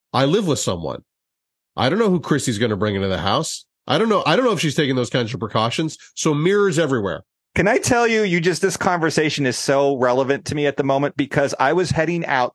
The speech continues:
Speaker 2: today. This is not a
Speaker 1: Yes.
Speaker 2: lie, folks. Driving on Interstate eighty-one here in Pennsylvania,
Speaker 1: Yes.
Speaker 2: trying to get to a location. In the right lane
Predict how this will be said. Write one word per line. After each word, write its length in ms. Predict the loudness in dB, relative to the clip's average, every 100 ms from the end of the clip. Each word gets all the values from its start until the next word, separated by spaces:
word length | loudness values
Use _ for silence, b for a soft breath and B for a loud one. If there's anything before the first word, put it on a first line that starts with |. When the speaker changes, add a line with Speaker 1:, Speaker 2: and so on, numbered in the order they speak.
| -6
Speaker 2:
today. 480 | -2 0 0 -2 -6
This 140 | -6 -2
is 80 | 2
not 160 | 2
a 40 | 4
Speaker 1:
Yes. 80 | 2
Speaker 2:
lie, 160 | 2
folks. 480 | 0 -2 -4 -10 -14 B B B B
Driving 420 | 0 2 2 2
on 120 | 2 2
Interstate 440 | 2 2 0 2
eighty-one 420 | 2 2 0 2
here 100 | 0
in 60 | 0
Pennsylvania, 720 | -2 -2 -4 -2 -2 -2 -6 b b
Speaker 1:
Yes. 140 | 0
Speaker 2:
trying 120 | 0 0
to 60 |
get 140 | -2 0
to 120 | 2
a 20 |
location. 640 | 2 2 2 0 -2 -6 -8 _ _ _ 0
In 300 | 0 2 2
the 100 | 2
right 420 | 2 2 0 0
lane 480 | 2 2 0 -2